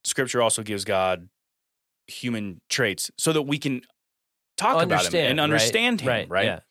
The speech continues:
Speaker 1: The, the
Speaker 2: What,
Speaker 1: hand of
Speaker 2: immuta-,
Speaker 1: him.
Speaker 2: what is it? Um, immutable and
Speaker 1: Right,
Speaker 2: un-,
Speaker 1: right.
Speaker 2: or
Speaker 1: Whatever, <laughs>
Speaker 2: Oh,
Speaker 1: whatever the
Speaker 2: man.
Speaker 1: theological terms are. Um, anyhow.
Speaker 2: I'm gonna look it up.
Speaker 1: So, and, and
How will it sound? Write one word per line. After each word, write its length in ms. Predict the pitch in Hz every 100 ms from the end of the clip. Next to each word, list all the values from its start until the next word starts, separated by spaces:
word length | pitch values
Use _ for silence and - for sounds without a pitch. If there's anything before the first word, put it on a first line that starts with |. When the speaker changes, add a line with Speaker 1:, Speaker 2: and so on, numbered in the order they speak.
| - - _ -
Speaker 1:
The, 200 | 113 110
the 80 |
Speaker 2:
What, 60 | 107
Speaker 1:
hand 460 | 113 - 139 127 120
of 220 | 113 110
Speaker 2:
immuta-, 180 | 147 -
Speaker 1:
him. 140 | 101
Speaker 2:
what 140 | 156
is 120 | 147 135
it? 240 | 110 - -
Um, 240 | 123 113
immutable 680 | 139 127 131 143 143 139 135
and 440 | 107 120 110 107 110
Speaker 1:
Right, 360 | 147 117 95
Speaker 2:
un-, 100 | 123
Speaker 1:
right. 260 | 87 87 117 113
Speaker 2:
or 300 | 117 107 90 - _ _ _ _ -
Speaker 1:
Whatever, 240 | 104 101
<laughs> 380 | - - - -
Speaker 2:
Oh, 60 | -
Speaker 1:
whatever 360 | 113 117 104 92
the 100 | 90
Speaker 2:
man. 180 | 110 104
Speaker 1:
theological 720 | 98 90 92 90 87 85 85
terms 400 | 104 101 104 104
are. 680 | 120 139 147 151 151 147 143 - -
Um, 480 | 123 127 113 98 85 _ _
anyhow. 400 | 147 139 101 78 - _ _ _ -
Speaker 2:
I'm 60 | 117
gonna 160 | 92
look 140 | 82 80
it 80 |
up. 120 | - - _ _ - - -
Speaker 1:
So, 400 | - 175 160 - -
and, 300 | 160 165 143
and 320 | 143 135 123